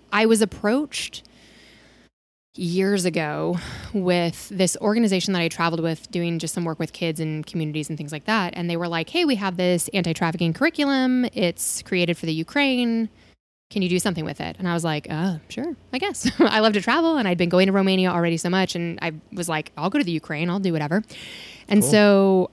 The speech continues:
Speaker 1: I s-, created a study abroad trip through U N T for that. And it was gonna be to the Ukraine, but that was kinda when everything was starting with the whole,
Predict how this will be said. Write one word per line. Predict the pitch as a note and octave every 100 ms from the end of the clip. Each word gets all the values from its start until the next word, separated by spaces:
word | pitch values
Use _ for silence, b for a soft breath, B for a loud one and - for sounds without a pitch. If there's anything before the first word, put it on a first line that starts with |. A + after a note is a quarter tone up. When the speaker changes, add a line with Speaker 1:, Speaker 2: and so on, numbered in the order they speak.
| -
Speaker 1:
I | F#3 F3+
s-, | - -
created | - A3+ B3 C4
a | G#3
study | - F#3
abroad | E3+ B3+ C4 A3
trip | D#3+ F3
through | - F3+
U | E3
N | D#3+
T | D#3 F3 D#3
for | - G3 E3+
that. | D3+ D#3 -
And | F#3+
it | F3
was | D#3+
gonna | B3+ C#4
be | A3
to |
the | F3
Ukraine, | D#3+ - D#3 D#3+
but | -
that | G#3+
was | G3+
kinda | - C#4 D4
when | C#4+
everything | C#4 C4+
was | C4+
starting | - - A3+ A3+ A3+ A3
with | G3+ -
the | G3
whole, | G3+ G3 F#3+ F#3 F#3 F3+ F#3 F3